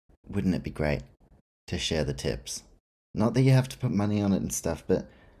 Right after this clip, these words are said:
then it's more, you know, listener friendly. We can build that kind of rapport that I've done my research. And the purpose of the preview podcasts aren't,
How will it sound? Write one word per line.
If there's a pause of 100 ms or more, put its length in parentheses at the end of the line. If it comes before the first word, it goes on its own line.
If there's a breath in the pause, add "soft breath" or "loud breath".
(480 soft breath)
then
it's
more, (440)
you
know,
listener
friendly.
We
can
build (240 loud breath)
that
kind
of
rapport (420 soft breath)
that
I've
done
my
research.
And (300 loud breath)
the
purpose
of
the
preview
podcasts
aren't,